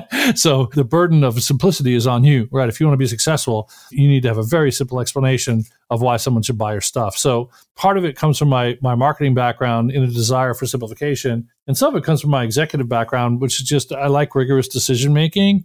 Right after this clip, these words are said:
And rather than solve the issue at hand, sometimes to a fault, I would try to build a framework for solving it more broadly. That's useful 'cause when you get to be my age, you end up with a lot of frameworks that you've built.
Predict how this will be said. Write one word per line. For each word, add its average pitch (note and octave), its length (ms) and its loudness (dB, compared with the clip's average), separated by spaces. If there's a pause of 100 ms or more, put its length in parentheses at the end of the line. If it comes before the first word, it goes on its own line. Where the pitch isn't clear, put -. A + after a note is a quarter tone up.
(340)
And D3+ 180 6
rather E3 360 4
than C#3+ 140 2
solve D3 500 2
the C3 200 2
issue C3 300 0
at A2+ 80 0
hand, A#2+ 600 0 (120)
sometimes E3+ 540 0
to C3 160 2
a G#2+ 40 0
fault, C#3 420 0
I C3 100 -4
would B2 140 0
try C#3+ 160 0
to C3 80 -2
build B2+ 240 -2
a - 20 -6
framework C3+ 480 0
for B2 80 -6
solving A#2+ 400 -2
it G#2 140 -8
more A#2+ 140 -4
broadly. A2 520 -2 (360)
That's C#3+ 280 0
useful D3+ 480 2
'cause C3 240 0
when C3+ 160 0
you C3 160 2
get B2+ 160 0
to - 80 -4
be B2 180 0
my B2 220 0
age, C#3 300 0
you B2 100 2
end B2+ 100 2
up C3 80 -2
with B2 100 -4
a A#2+ 40 0
lot A#2+ 140 0
of - 60 -6
frameworks C#3 480 0
that B2 120 -4
you've A#2 160 -2
built. A2+ 340 -2